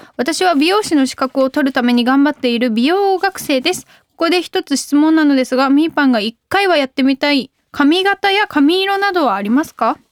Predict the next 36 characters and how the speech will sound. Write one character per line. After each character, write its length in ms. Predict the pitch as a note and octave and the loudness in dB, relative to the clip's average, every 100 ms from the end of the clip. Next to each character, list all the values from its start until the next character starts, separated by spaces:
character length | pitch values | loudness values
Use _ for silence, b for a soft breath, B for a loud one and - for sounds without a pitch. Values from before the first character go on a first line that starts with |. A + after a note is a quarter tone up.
| _ _ _ _ | _ _ _ _
お 80 | C4 | -2
仕 120 | B3 | 0
事 220 | D#4 C#4+ B3 | 0 -2 -2
大 240 | C#4 D#4 | -2 2
変 180 | E4 E4 | 2 2
だ 120 | E4 | 0
と 120 | D4 | 0
思 160 | C4 C#4+ | 2 2
い 60 | |
ま 160 | D4 D#4 | 2 0
す 120 | D#4 | 0
が、 120 | D4 | -2
体 240 | C#4+ C#4+ D#4+ | -2 -2 -2
調 180 | F4 F4 | -2 0
に 120 | F4 | 2
は 120 | C4 | 0
十 220 | A3+ D4 | 0 0
分 300 | D#4 D#4+ C4+ | 2 2 2
気 100 | C4 | 0
を 80 | B3+ | -2
つ 100 | - | -2
け 120 | C4+ | -4
て、 100 | F4 | -2
こ 140 | E4+ D4 | 0 -2
れ 80 | |
か 100 | D4 | 0
ら 100 | D#4 | 0
も 120 | D#4+ C#4+ | 2 2
頑 120 | D4 | 0
張 100 | F4+ | -2
っ 40 | |
て 100 | - | -2
く 100 | E4 | -2
だ 100 | E4+ | 0
さ 140 | F4+ | 0
い。 60 | G#4 | -4